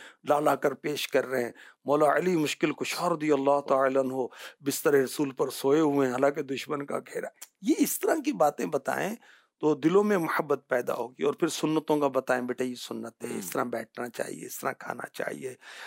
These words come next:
Speaker 1: اچھا، مدنی چینل ہمارے لیے یقین
Speaker 2: بہت
Speaker 1: مانے
Speaker 2: بڑی نعمت
Speaker 1: بہت
Speaker 2: ہے،
Speaker 1: بڑی نعمت
Speaker 2: بہت
Speaker 1: ہے۔
Speaker 2: بڑی نعمت ہے۔
Speaker 1: بچوں کو دکھائیں، بچوں کے پروگرام۔ اچھا، کڈز لینڈ
Speaker 2: ہم۔
Speaker 1: نعمت نہیں ہے بھائی؟
Speaker 2: بے شک،
Speaker 1: اب
Speaker 2: بے
Speaker 1: تو
Speaker 2: شک۔
Speaker 1: حمزہ صاحب بھی آ گئے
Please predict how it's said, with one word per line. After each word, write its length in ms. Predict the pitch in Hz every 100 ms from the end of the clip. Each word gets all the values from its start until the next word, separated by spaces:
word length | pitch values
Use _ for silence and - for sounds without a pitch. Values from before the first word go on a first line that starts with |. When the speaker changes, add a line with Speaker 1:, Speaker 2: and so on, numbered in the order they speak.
| -
Speaker 1:
اچھا، 220 | - -
مدنی 340 | 156 165 175 196
چینل 360 | 180 165 180
ہمارے 320 | 160 160 160 160
لیے 280 | 160 165 143 _ _ -
یقین 300 | - 202 214
Speaker 2:
بہت 80 | 151
Speaker 1:
مانے 160 | 151
Speaker 2:
بڑی 100 | 170
نعمت 100 | 143
Speaker 1:
بہت 240 | 143 151 127
Speaker 2:
ہے، 40 |
Speaker 1:
بڑی 140 | 127
نعمت 220 | 113 113 107
Speaker 2:
بہت 200 | 101 -
Speaker 1:
ہے۔ 60 |
Speaker 2:
بڑی 140 | 92 90
نعمت 200 | 90 _
ہے۔ 60 | _ _ _ - - 185
Speaker 1:
بچوں 300 | 139 180 175
کو 80 |
دکھائیں، 420 | 175 147 160 143 143
بچوں 360 | 143 - 160
کے 80 | 156
پروگرام۔ 460 | - 135 135 139 139
اچھا، 240 | - 180
کڈز 400 | 170 185 185 -
لینڈ 320 | 165 147 143 - _ _ _ _
Speaker 2:
ہم۔ 160 | 117 123
Speaker 1:
نعمت 260 | 160 180
نہیں 160 | 180 175
ہے 60 | 151
بھائی؟ 260 | 135 139 -
Speaker 2:
بے 60 | 190
شک، 280 | - - -
Speaker 1:
اب 80 | 143
Speaker 2:
بے 80 | 123
Speaker 1:
تو 160 | 139
Speaker 2:
شک۔ 100 | -
Speaker 1:
حمزہ 180 | 143 139 156
صاحب 240 | 147 143 139
بھی 120 | 143
آ 140 | 131
گئے 220 | 131 143